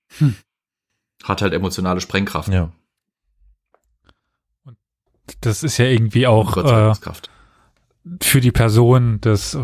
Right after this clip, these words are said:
Speaker 1: wie heißt er denn jetzt im, im Film?
Speaker 2: Der Cap-,
Speaker 1: Äh,
Speaker 2: Captain Miller.
Speaker 1: Miller. Danke. Äh, nur so wird die ja zu der Person, die sie ist. Also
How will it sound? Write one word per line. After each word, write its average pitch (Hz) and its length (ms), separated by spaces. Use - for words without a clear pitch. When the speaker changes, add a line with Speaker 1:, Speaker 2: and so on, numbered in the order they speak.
Speaker 1:
wie 98 120
heißt 101 220
er 107 60
denn 98 100
jetzt 98 120
im, 135 200
im 131 60
Film? 107 320
Speaker 2:
Der - 80
Cap-, 135 120
Speaker 1:
Äh, 117 560
Speaker 2:
Captain - 240
Miller. 120 200
Speaker 1:
Miller. 90 40
Danke. 104 260
Äh, 110 880
nur 131 220
so 117 260
wird 117 160
die 107 140
ja 107 320
zu - 140
der 120 140
Person, 113 400
die 113 120
sie 113 120
ist. 131 300
Also 104 320